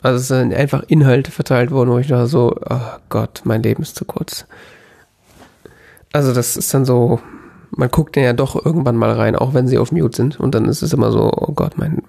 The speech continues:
warum? Ja, und, äh, ich sag mal, in dem Arbeitsumfeld, in dem ich momentan bin,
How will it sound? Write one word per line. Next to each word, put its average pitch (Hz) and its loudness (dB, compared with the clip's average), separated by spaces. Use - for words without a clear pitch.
warum? 107 2
Ja, 160 4
und, 120 0
äh, 117 4
ich - -6
sag 135 2
mal, 123 4
in 117 2
dem 117 2
Arbeitsumfeld, 131 0
in 127 0
dem 135 2
ich 139 -2
momentan 135 2
bin, 139 2